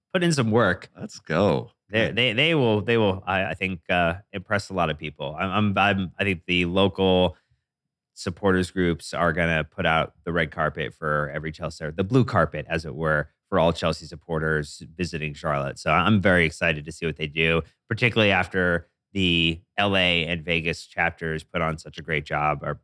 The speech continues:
Speaker 1: did such a great
Speaker 2: Yeah.
Speaker 1: job putting on a show for us here.
Speaker 2: Yeah, and look, uh, a final shout out to Blue Wire. We,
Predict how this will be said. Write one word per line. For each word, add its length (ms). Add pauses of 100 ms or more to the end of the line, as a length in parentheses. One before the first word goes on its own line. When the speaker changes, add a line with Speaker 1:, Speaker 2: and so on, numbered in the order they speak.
Speaker 1:
did 140
such 120
a 60
great 80
Speaker 2:
Yeah. 140
Speaker 1:
job 80
putting 200
on 120
a 40
show 280
for 160
us 160
here. 220 (380)
Speaker 2:
Yeah, 180
and 120
look, 380
uh, 280
a 40
final 320
shout 260
out 140
to 80
Blue 220
Wire. 240
We, 260